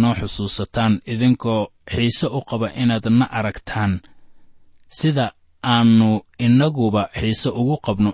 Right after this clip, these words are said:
inaannu idin aragno." Pawlos waxaa ka farxin jiray markii uu waraaq ka helo iyaga, waayo iyagu waxay aad iyo aad ugu adkaysanayeen silaca lagu hayo. Haddaan horay idinku sii wadno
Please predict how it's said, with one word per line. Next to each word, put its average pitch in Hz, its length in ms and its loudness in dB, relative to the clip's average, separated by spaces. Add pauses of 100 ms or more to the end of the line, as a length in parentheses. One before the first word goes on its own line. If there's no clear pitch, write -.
inaannu 110 380 2 (140)
idin 113 260 2
aragno." 98 440 0 (1080)
Pawlos 151 520 4
waxaa 123 300 0
ka 147 140 -4
farxin 127 500 -2
jiray 101 300 -2 (120)
markii 117 460 2
uu 110 320 -2
waraaq 117 340 -2
ka 123 100 -6
helo 104 320 -4
iyaga, 104 360 -2 (560)
waayo 131 460 4
iyagu 123 420 2
waxay 117 360 0
aad 123 280 -4
iyo 110 240 2
aad 120 260 -2 (100)
ugu 120 280 -4
adkaysanayeen 107 920 0
silaca 120 440 -2
lagu 107 260 -2
hayo. 95 420 -4 (580)
Haddaan 117 320 -2
horay 139 300 -2
idinku 131 360 2
sii - 180 0
wadno 107 640 2